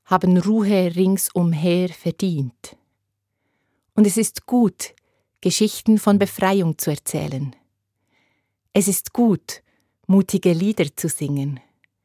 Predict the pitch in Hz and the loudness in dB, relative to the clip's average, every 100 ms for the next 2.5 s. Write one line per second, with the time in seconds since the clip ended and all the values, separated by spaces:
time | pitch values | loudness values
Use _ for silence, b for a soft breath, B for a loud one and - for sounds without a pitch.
0 | _ _ _ _ _ _ _ _ - - | _ _ _ _ _ _ _ _ -2 2
1 | 208 - 208 220 226 - 226 220 202 208 | 2 4 4 6 4 4 4 2 2 0
2 | 208 - 165 151 | 0 -2 -4 -4